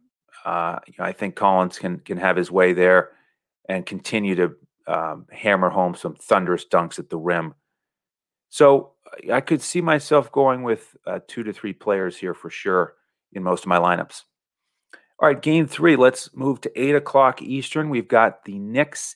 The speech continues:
and the Bulls. Two fifteen total. Chicago favored by one and a half at home.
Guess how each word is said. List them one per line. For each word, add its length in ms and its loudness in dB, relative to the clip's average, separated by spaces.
and 220 -6
the 60 -4
Bulls. 720 2
Two 140 0
fifteen 440 -2
total. 520 2
Chicago 500 4
favored 360 2
by 160 4
one 260 0
and 120 -2
a 40 -4
half 380 0
at 160 0
home. 420 -4